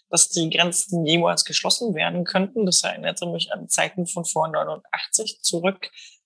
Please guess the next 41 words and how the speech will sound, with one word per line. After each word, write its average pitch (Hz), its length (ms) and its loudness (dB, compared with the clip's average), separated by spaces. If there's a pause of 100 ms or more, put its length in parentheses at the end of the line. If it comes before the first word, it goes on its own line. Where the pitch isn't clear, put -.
Da, 160 160 0 (600)
ich - 180 2
stamme 170 720 2 (100)
aus - 680 2 (260)
dem 151 320 -2
Osten 190 400 0
Deutschlands 196 760 0
und, 165 380 2
äh, 165 220 2 (320)
da 156 100 4
gab 175 160 4
es 180 100 4
ja 185 80 2
mal 175 80 0
so 165 80 -2
eine 170 100 0
ganz 175 220 0
kurze 180 460 2
Situation, 180 840 2
kurz 180 220 0
vor 170 120 -2
der 170 120 0
Wende, 180 260 4
als 175 140 2
auf - 100 -6
einmal 165 260 -2
die 160 100 -8
Grenzen 165 360 0
nach 170 140 0
Tschechien - 640 0
geschlossen 175 420 2 (140)
worden 202 280 2
sind. 208 300 0 (380)
Und 151 200 -2
daran 180 280 2
erinnerte 185 480 -2
mich 208 180 -6
das 202 200 -4
wahnsinnig 214 500 0
und 175 100 2
irgendwie 175 400 2